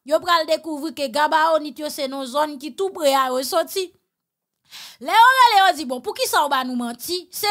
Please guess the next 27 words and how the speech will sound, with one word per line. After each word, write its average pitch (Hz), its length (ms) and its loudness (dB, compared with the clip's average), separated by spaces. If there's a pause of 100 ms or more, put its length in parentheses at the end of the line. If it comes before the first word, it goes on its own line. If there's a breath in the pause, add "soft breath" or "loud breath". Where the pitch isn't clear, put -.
(140)
la 302 240 4
nou 302 160 -8
sòti," 294 400 -2
epi 277 160 -2
nou 285 160 -6
di: 311 100 -8
"Nou 277 140 -8
sòti 240 320 -10
trè 220 240 -10
lwen." 190 160 -12 (400 loud breath)
Yo 339 160 0
di: 466 160 -4
"Ah, 415 200 2
se 349 200 -4
paske 381 420 0
nou 302 140 -4
deja 269 400 2
konnen 294 320 -6
pwisans 254 720 -8
ou, 466 140 -2 (280 loud breath)
e 285 100 0
non 427 120 0
sèlman 427 360 0
sa, 311 200 -2
tou 349 160 -10
chaje 285 560 -2 (160)
lòt 285 240 0